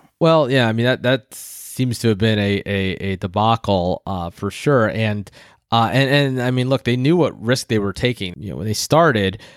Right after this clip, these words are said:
Uh, and so basically just, you know, just very quickly in summary, you know, the, the, right, as, as I mentioned before, it's an unbundled product. Uh, so, you know, you go to book on United and you see, okay, there, here's basic economy for, you know,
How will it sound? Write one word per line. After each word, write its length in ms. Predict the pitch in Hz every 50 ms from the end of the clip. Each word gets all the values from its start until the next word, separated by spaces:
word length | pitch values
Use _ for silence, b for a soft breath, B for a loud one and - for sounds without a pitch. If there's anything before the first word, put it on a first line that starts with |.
| B B B
Uh, 580 | B - 104 104 101 101 101 101 98 95 95 87 -
and 100 | 107 -
so 80 | -
basically 400 | 110 110 113 107 - - 95 98
just, 240 | 90 92 90 - -
you 80 | - 82
know, 60 | 64
just 300 | 55 - 90 - - _ _ _ _ _ _ _ - -
very 260 | 107 110 110 104 95
quickly 300 | - 101 92 - 98 95
in 100 | 92 92
summary, 360 | - 98 90 87 85 85 87
you 60 | 90
know, 140 | 85 85 85
the, 300 | 80 73 76 82 78 76
the, 60 | - -
right, 160 | 71 69 -
as, 220 | - 76 82 95 -
as 160 | - 87 90
I 60 | 90
mentioned 300 | 87 87 87 - 85 90
before, 220 | 87 - 107 101
it's 100 | 98 -
an 60 | 95 82
unbundled 540 | 78 101 101 92 98 98 95 92 92 92
product. 480 | - - 131 135 135 120 120 113 - - B B B B B B -
Uh, 380 | 104 104 104 104 101 101 101 98
so, 260 | - - 110 101 101
you 140 | 101 101 98
know, 80 | 95
you 100 | 95 95
go 80 | 92 104
to 60 | 98
book 180 | 92 98 - -
on 100 | 98 101
United 460 | 104 120 147 156 156 151 143 131 113
and 60 | 110
you 60 | 113
see, 200 | 107 - - 107
okay, 240 | 101 - - 107 101
there, 180 | 98 98 98 95
here's 300 | 95 92 98 98 95 95
basic 420 | 90 87 113 123 113 - 127 92 123
economy 480 | 113 - 120 113 113 113 110 113 113
for, 380 | 104 - 101 95 95 98 98 98
you 140 | 98 98 90
know, 220 | 82 82 85